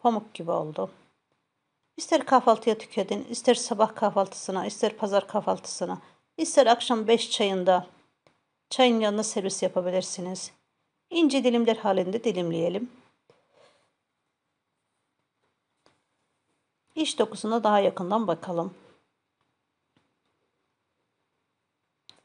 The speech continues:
Hala çok sıcak, sıcacık, yumuşacık oldu.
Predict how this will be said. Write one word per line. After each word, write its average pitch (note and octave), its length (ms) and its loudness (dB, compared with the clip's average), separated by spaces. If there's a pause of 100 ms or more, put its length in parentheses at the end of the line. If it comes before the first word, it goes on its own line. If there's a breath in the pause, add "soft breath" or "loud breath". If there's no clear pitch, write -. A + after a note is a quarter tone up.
(1120)
Hala G#3 360 2
çok G3+ 220 -8
sıcak, E3 520 -4
sıcacık, F3 580 -4 (360)
yumuşacık F#3 520 -4
oldu. D#3+ 400 -4